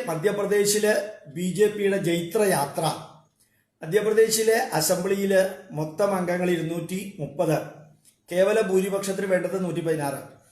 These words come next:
ബി ജെ പിക്ക് ഉള്ളത് നൂറ്റി ഇരുപത്താറ്, കോൺഗ്രസിനുള്ളത് തൊണ്ണൂറ്റാറ്, ബി എസ് പിക്ക് ഉള്ളത് രണ്ട്,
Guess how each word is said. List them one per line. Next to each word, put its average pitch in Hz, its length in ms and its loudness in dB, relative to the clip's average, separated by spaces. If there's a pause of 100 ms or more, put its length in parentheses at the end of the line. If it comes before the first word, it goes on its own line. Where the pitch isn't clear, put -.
(220)
ബി 170 160 -6
ജെ 208 140 4
പിക്ക് 214 220 0
ഉള്ളത് 185 320 2
നൂറ്റി 175 180 -4
ഇരുപത്താറ്, 151 400 -2 (500)
കോൺഗ്രസിനുള്ളത് 196 800 2
തൊണ്ണൂറ്റാറ്, 156 440 -4 (100)
ബി 156 160 -6
എസ് 180 140 -2
പിക്ക് 190 160 -6
ഉള്ളത് 185 200 -2
രണ്ട്, 139 200 -4